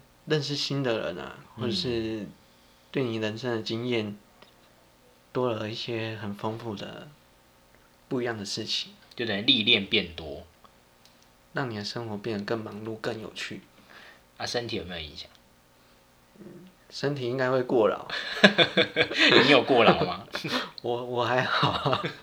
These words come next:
Speaker 1: <laughs> 我是还好。
Speaker 2: 好，我觉得，我觉得听你讲完，我对这个东西真的有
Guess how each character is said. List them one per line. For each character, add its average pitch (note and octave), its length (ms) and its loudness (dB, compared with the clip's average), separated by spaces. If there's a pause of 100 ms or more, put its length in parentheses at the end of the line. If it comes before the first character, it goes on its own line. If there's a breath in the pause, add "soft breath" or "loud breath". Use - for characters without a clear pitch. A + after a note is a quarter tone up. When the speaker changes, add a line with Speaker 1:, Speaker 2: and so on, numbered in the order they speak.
(140)
Speaker 1:
<laughs> C#4 420 0
我 B2 140 6
是 - 140 -2
还 - 240 0
好。 - 300 -8 (680 soft breath)
Speaker 2:
好， G2 120 2
我 G#2 80 4
觉 C3+ 140 6
得， D#3 80 8
我 A#2+ 80 2
觉 D3+ 140 6
得 D#3 60 6
听 D#3+ 120 2
你 C#3+ 100 4
讲 A#2 180 4
完， G2 120 2
我 F#2+ 120 -2
对 B2 220 2
这 A#2 120 0
个 A2+ 80 2
东 G#2+ 180 0
西 G#2+ 160 -6
真 G#2+ 160 -6
的 G#2+ 80 -2
有 D#2+ 300 -6